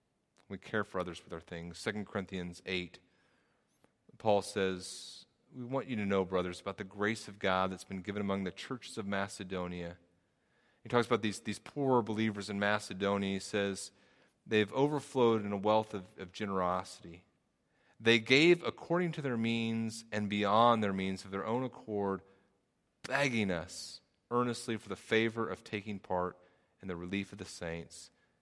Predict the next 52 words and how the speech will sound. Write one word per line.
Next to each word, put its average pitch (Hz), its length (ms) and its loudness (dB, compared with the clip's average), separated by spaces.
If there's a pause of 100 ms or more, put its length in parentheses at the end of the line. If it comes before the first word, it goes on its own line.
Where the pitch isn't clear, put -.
(220)
Not 113 160 8
as 120 140 0
we 127 60 -2
expected, 90 560 -8
but 90 100 -10
they 90 120 -4
gave 95 220 -2
themselves 92 640 -6
first 135 280 -4
to 113 80 -16
the 104 100 -8
Lord 92 460 -2 (300)
and 95 160 -2
then 107 180 2
by 101 80 4
the 95 100 -2
will 98 200 0
of 92 120 -4
God 90 340 0
to 87 120 -10
us." 87 300 -6
What 113 120 -6
happens 101 460 -4
there? 85 360 -4 (840)
These 104 160 -6
Macedonian 107 760 2
believers 95 500 -4
magnify 110 840 -2
the 98 120 -4
name 95 540 -4
of 95 160 -10
the 98 80 -6
Lord 92 480 -4 (560)
as 101 200 -6
they 95 140 -4
care 110 420 -4
for - 140 -6
other 90 120 -4
people 90 340 -10
with - 180 -12
the - 80 -14
physical - 440 -8
things 90 380 -8
that 87 80 -18
God 85 240 -2
has 80 140 -12
given 85 180 -8
them, 82 160 -10
and, 101 140 -6
and 92 200 -4
they're 101 300 2
poor. - 480 -12